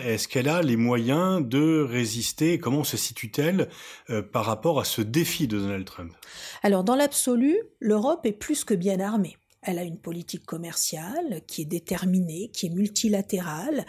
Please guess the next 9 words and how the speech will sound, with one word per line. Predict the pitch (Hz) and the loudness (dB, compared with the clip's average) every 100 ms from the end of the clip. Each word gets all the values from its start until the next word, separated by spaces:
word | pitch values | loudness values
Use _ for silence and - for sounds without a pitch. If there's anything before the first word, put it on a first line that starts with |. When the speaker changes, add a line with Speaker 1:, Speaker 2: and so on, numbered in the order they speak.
| - - - | -8 -2 2
Speaker 2:
une | 196 | 4
politique | 226 220 - 226 | 4 2 0 0
commerciale | 214 196 185 - 214 | 0 2 2 2 0
qui | - | 0
est | 180 | 0
unifiée | 180 180 - - 440 453 | 0 0 0 0 -2 -4
puisqu'elle | 196 - 170 | -6 -4 -4
est | 180 - | -6 -6
européenne. | 160 160 - 151 175 330 370 | -8 -8 -8 -8 -6 -4 -2